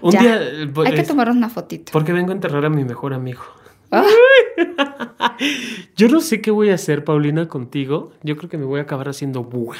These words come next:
Speaker 2: ¿En serio? No,
Speaker 1: Literal.
Speaker 2: por favor.
Speaker 1: Chiquita. Pero bueno,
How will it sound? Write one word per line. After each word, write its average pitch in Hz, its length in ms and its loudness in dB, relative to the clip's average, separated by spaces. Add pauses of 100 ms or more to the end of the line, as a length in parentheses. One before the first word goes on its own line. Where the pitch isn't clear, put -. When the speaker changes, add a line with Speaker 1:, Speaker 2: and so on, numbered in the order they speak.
(120)
Speaker 2:
¿En 233 140 0
serio? 208 460 -4
No, 220 60 -2
Speaker 1:
Literal. 131 520 -2
Speaker 2:
por - 40 -18 (200)
favor. - 300 -10 (280)
Speaker 1:
Chiquita. - 440 -8 (160)
Pero 160 160 4
bueno, 403 160 2